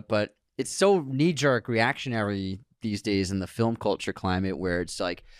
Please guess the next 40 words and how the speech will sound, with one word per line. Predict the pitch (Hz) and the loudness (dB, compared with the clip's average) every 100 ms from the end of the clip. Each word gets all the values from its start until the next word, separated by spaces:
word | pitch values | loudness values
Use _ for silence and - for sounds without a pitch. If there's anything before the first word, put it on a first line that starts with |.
| - | -6
it | - | 2
has | 220 196 | 2 2
to, | - 208 | 0 4
also | 262 262 226 | 4 4 2
the | 190 | 2
competition | - 247 208 - 220 - 127 | 4 2 2 2 2 2 0
thing | 123 117 117 | 0 2 2
where | 117 | 2
it's | 107 - | 2 0
like, | 110 104 - - _ _ _ _ _ | 0 0 -12 -20 _ _ _ _ _
when | - 156 | 0 4
you | 170 | 6
watch | 202 190 | 6 4
a | 170 | 2
movie, | 190 165 | 4 4
it's | 147 | 2
like, | 135 - - | 0 0 2
"This | 240 208 | 4 6
has | 202 196 | 2 2
to | 208 | 2
be | |
the | 190 143 - | 2 2 -2
best | 196 233 202 - | 4 4 4 4
of | 214 160 135 139 | 4 4 -4 2
whatever | 226 240 226 185 180 | 6 6 6 4 4
list," | 170 170 180 | 4 4 4
or, | 135 - _ - | 2 2 _ 4
"It | |
has | 202 - | 4 4
to | |
be | 190 | 2
the | 175 | 2
best | 143 - 196 - 170 | 0 2 2 2 -2
of | 156 | 0
this | 143 - | -2 2
genre," | 160 156 160 143 | 4 4 4 4
or, | 131 | 4
"It's | - | 4
gonna | 196 | 2
be, | 175 175 | 2 0